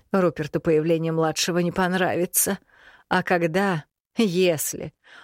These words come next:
он узнает, кто его пригласил, боюсь, муж обеспечит мне проблемы.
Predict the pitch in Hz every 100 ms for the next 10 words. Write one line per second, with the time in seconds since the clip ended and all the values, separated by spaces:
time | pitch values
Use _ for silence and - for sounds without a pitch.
0 | - - 175 165 156 165 170 160 143 -
1 | - 196 165 165 170 175 160 160 - 226
2 | 202 165 _ _ _ _ _ _ _ _
3 | 208 190 175 160 - 175 151 - 156 160
4 | - 131 - 175 180 170 170 165 165 170
5 | 175